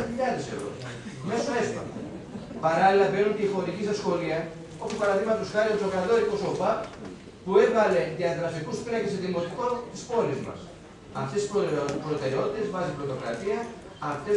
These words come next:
μας καλεί να υλοποιήσουμε η Ευρωπαϊκή Ένωση, η κυβέρνηση και τα κόμματα του ευρωμολόγου. Και για να προλάβουμε κάποιους διαστρεβλωτές της πραγματικότητας. Η κατάσταση στους Δήμους της Ελλάδας δεν είναι δικό της φαινόμενο, ούτε αποτέλεσμα των μνημονίων.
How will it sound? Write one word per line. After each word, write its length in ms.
μας 160
καλεί 220
να 80
υλοποιήσουμε 540
η 60
Ευρωπαϊκή 540
Ένωση, 320
η 100
κυβέρνηση 500
και 120
τα 120
κόμματα 280
του 80
ευρωμολόγου. 540
Και 100
για 160
να 140
προλάβουμε 540
κάποιους 280
διαστρεβλωτές 720
της 120
πραγματικότητας. 800
Η 100
κατάσταση 360
στους 160
Δήμους 280
της 160
Ελλάδας 420
δεν 140
είναι 180
δικό 220
της 140
φαινόμενο, 460
ούτε 140
αποτέλεσμα 420
των 100
μνημονίων. 560